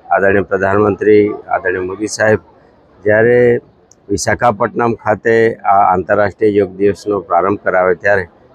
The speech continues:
તેઓના પ્રેરણાદાયક ઉદ્બોધનમાં આ Me to We ની ય-, ય-,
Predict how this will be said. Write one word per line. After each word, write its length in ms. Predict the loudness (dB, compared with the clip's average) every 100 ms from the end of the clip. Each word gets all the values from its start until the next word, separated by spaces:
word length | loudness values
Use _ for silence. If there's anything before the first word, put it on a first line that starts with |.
| -4
તેઓના 760 | 2 2 4 2 2 0 0 -4 -12 _ _
પ્રેરણાદાયક 1400 | -2 0 0 0 0 -2 -8 _ _ -20 -8 0 2 2 -2 -6
ઉદ્બોધનમાં 760 | -4 -2 0 2 2 2 0 -6 _ _ _ _ _ _
આ 360 | 0 2 4 2 -2 -8
Me 280 | -4 0 0 -2 -4 _
to 120 | -2 0 0
We 200 | 2 4
ની 220 | 4 4
ય-, 140 | 4 0 -2 0
ય-, 220 | 0